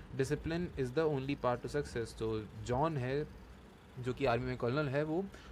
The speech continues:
उसको, वो उसकी, वो मानता है कि discipline ही, अ, discipline से ही बंदा success पा सकता है। ठीक है, उसके अलावा और कोई रास्ता नहीं है, बंदे को डिसिप्लिन्ड रहना पड़ेगा, पंक्चुअल रहना पड़ेगा, तभी वो सक्सेस को मान सकता है। Since वो,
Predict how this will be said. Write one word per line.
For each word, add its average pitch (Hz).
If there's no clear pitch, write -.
उसको, 151
वो 170
उसकी, 170
वो 151
मानता 143
है 147
कि 170
discipline 165
ही, 165
अ, 135
discipline 180
से 196
ही 190
बंदा 151
success 156
पा 139
सकता 113
है। 98
ठीक 147
है, 135
उसके 123
अलावा 151
और 151
कोई 151
रास्ता 143
नहीं 151
है, 165
बंदे 139
को 143
डिसिप्लिन्ड 151
रहना 131
पड़ेगा, 127
पंक्चुअल 131
रहना 135
पड़ेगा, 127
तभी 165
वो 170
सक्सेस 151
को 147
मान 127
सकता 120
है। 123
Since 196
वो, 202